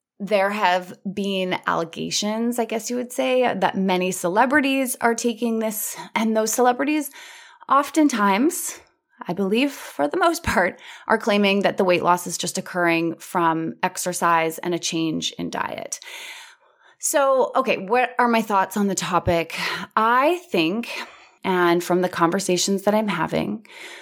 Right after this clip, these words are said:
we still live in a very fat phobic world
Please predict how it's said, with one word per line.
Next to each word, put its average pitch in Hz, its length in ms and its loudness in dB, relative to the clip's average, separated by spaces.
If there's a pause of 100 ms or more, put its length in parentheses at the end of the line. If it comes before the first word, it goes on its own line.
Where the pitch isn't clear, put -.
(220)
we 220 760 2
still 202 440 2
live 175 460 4
in 175 320 2
a 180 140 -2
very 170 600 0 (300)
fat 165 420 0
phobic 160 600 -2 (380)
world 165 480 -2